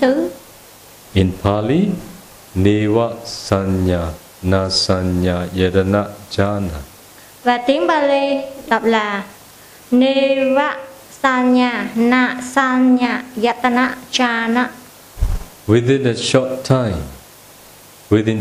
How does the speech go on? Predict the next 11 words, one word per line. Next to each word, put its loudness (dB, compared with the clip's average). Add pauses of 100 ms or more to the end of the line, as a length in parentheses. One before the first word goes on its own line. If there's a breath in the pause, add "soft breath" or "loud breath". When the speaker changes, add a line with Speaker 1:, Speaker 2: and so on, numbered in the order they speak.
Speaker 2:
two 2
or -2 (140)
three 2
days, -2 (1040)
our 2
Bodhisattva 0
was -4 (120)
able 2 (140)
to -2 (240)
master 0 (960)
these 0